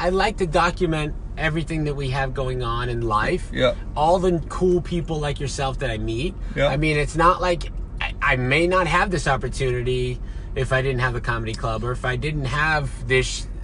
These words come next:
Speaker 1: the ability to turn on the cameras and just roll with it.
Speaker 2: This is the new business model for show business, right? You have a comedy club, you're selling tickets, people are watching. Presumably some of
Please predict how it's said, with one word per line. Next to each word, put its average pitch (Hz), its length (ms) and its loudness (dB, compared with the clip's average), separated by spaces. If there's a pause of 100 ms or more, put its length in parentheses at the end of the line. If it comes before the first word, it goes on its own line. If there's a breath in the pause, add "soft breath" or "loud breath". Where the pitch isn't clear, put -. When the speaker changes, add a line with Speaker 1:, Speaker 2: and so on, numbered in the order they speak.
(160)
Speaker 1:
the 131 100 0
ability 123 360 2
to 107 60 -4
turn 135 200 0
on 120 180 0
the 117 100 -2
cameras 147 500 -2
and 127 100 -2
just 123 280 -4 (160)
roll 160 340 0
with 104 160 -2
it. 90 80 -6 (460 loud breath)
Speaker 2:
This - 160 2
is 202 140 2
the 190 100 4
new 180 160 6
business 165 420 2
model 143 300 8
for 143 180 0
show 151 240 6
business, 104 560 -2
right? 131 160 0
You 135 160 0
have 127 140 4
a 120 40 -2
comedy 143 440 2
club, 117 420 6 (340 loud breath)
you're 113 100 -2
selling 123 340 4
tickets, - 580 0 (580 loud breath)
people 135 280 -2
are 131 140 6
watching. 123 600 4 (800)
Presumably 131 600 -2
some 127 220 0
of 117 180 2